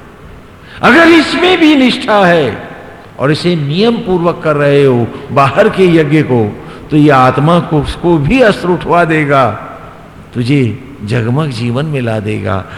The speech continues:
तो अतीत को बाहर इस हवन में जलाता चल,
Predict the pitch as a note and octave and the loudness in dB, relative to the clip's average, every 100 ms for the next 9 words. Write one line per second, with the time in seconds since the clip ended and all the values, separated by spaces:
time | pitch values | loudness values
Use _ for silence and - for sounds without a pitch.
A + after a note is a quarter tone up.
0 | - - A#2 A#2+ - F3 G3+ - D3 A#2 | -18 -12 -4 -2 0 2 0 0 0 0
1 | - - G2 A2+ A2+ D3+ F3 B2+ - - | -2 -10 -2 -2 -2 -2 -2 -2 -6 -8
2 | F3 - - B2 C#3+ A#3+ F#3+ C#3 B2+ A2+ | -8 -8 -6 -2 2 4 4 2 0 -2
3 | A2 A2 G2+ G#2+ | -2 -6 -6 -10